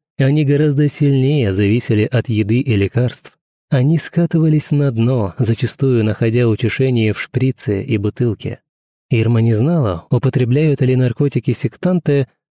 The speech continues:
но почему-то думала, что да. Она посадила поросенка на платформу и записала его вес в специальный электронный журнал. Потом вытащила, обняла розовую тушку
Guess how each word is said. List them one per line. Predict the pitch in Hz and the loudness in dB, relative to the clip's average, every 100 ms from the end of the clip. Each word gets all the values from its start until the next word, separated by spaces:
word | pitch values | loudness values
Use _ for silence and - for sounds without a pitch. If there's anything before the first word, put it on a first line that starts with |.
| _ - | _ -4
но | 120 120 | -2 -2
почему-то | - - 117 123 113 | -6 -2 0 0 0
думала, | 104 123 110 110 | 0 0 0 -2
что | - 107 101 98 - | -4 -4 -2 -2 -4
да. | 120 101 82 - _ _ _ _ _ _ _ _ _ _ _ _ _ _ _ | -4 -4 -6 -12 _ _ _ _ _ _ _ _ _ _ _ _ _ _ _
Она | 123 117 156 | -2 0 0
посадила | 170 - 170 151 101 | -2 0 0 2 0
поросенка | 92 110 110 127 113 113 | 0 -2 0 -2 -2 -2
на | 104 | -2
платформу | - 104 - 151 143 135 117 _ - | -2 -4 -2 -2 0 0 -2 _ -2
и | 165 | 0
записала | 170 175 143 - 139 | 0 0 -2 0 0
его | 139 117 113 127 | 2 0 0 0
вес | 98 95 - | 0 -2 -4
в | - | -18
специальный | - - - 104 110 117 107 | -8 -6 -2 0 0 0 -2
электронный | 117 104 - 104 98 98 | -2 -2 -2 -2 -2 -2
журнал. | 90 101 95 90 101 _ _ _ - | -2 0 -2 -4 -8 _ _ _ -4
Потом | 131 135 113 | -2 0 0
вытащила, | 90 - 147 - 135 127 120 _ | -2 -2 -2 -2 -2 0 -2 _
обняла | 180 175 143 135 127 120 113 | -2 0 0 2 2 2 2
розовую | 101 95 92 92 90 | 0 0 0 0 0
тушку | 139 139 - 120 | -2 -2 0 0